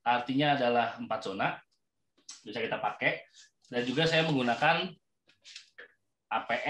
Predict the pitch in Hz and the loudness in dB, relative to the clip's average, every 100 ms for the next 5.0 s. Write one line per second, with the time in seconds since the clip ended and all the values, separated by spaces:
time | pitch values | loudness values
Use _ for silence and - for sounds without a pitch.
0 | 170 - 185 185 _ _ _ - 117 127 | 0 0 -6 -8 _ _ _ -8 -2 0
1 | 139 139 131 - - _ - 117 104 87 | 2 4 4 2 -6 _ -4 0 0 -2
2 | 87 - - 127 139 135 117 117 110 - | -8 -16 -4 0 0 2 0 0 -6 -2
3 | 156 165 - _ - - - - - - | -2 -2 -10 _ -20 -18 -18 -16 -16 -14
4 | 110 98 - _ - - - 110 143 | -10 -10 -12 _ -20 -20 -14 -6 -6